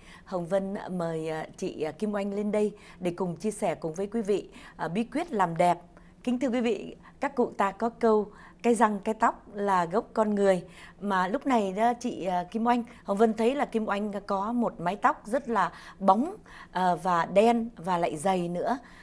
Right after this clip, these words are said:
À, lúc sau này đó, thấy tóc của Kim Oanh nó bóng ghê lắm. Thì, à, không biết là Kim, Kim Oanh, à, xài shampoo gì ạ?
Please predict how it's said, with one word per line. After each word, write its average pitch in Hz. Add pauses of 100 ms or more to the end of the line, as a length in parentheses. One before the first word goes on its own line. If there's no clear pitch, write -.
(120)
À, 175 (320)
lúc 233
sau 240
này 202
đó, 214
thấy 277 (120)
tóc 294
của 233
Kim 233
Oanh 233
nó 254 (180)
bóng 240
ghê 302
lắm. 285 (320)
Thì, 220
à, 196 (420)
không 240
biết 330
là 233
Kim, 175
Kim 226
Oanh, 226
à, 214
xài 180
shampoo 220
gì 190
ạ? 165